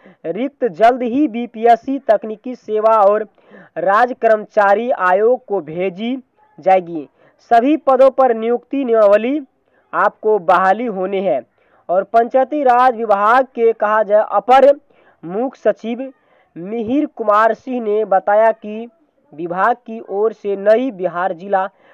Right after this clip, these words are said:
परिषद सेवा शर्त नियमावली दो हज़ार तेईस तैयार की गई है। तो आप लोग देर न करें और इस वीडियो को पूरा देखकर अपने दोस्तों के साथ शेयर करें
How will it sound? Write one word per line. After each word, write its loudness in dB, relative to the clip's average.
परिषद -2
सेवा 0
शर्त 2
नियमावली -2
दो -4
हज़ार 0
तेईस 2
तैयार 0
की -14
गई -4
है। -4
तो -4
आप 0
लोग 2
देर 2
न 0
करें 2
और 0
इस -8
वीडियो 0
को 2
पूरा 0
देखकर 0
अपने 0
दोस्तों -2
के -2
साथ 0
शेयर -2
करें 0